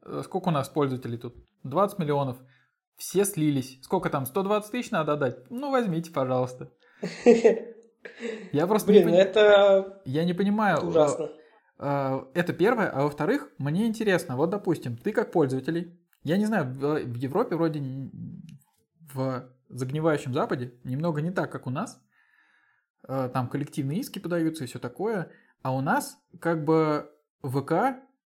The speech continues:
Speaker 1: сливает, хм, не сливает, утекает у них данные, и, э, они платят штраф шестьдесят тысяч рублей. Неважно, пусть даже там пять миллионов рублей, но они платят штраф кому?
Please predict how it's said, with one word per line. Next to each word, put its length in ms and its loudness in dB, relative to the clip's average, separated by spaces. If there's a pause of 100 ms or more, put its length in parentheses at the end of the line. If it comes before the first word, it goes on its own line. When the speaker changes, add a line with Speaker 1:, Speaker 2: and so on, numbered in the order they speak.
(160)
Speaker 1:
сливает, 640 -2 (360)
хм, 100 -6 (180)
не 100 -4
сливает, 420 -4
утекает 580 -2
у 20 -2
них 260 -4
данные, 500 -2 (880)
и, 640 0
э, 280 -4
они 200 -2
платят 300 -2
штраф 280 -6
шестьдесят 280 -6
тысяч 180 -6
рублей. 460 -4
Неважно, 380 0
пусть 180 -2
даже 180 -4
там 200 -8 (320)
пять 180 -4
миллионов 380 -2
рублей, 280 -2
но 100 -4
они 120 -4
платят 300 -2
штраф 260 -4
кому? 440 -6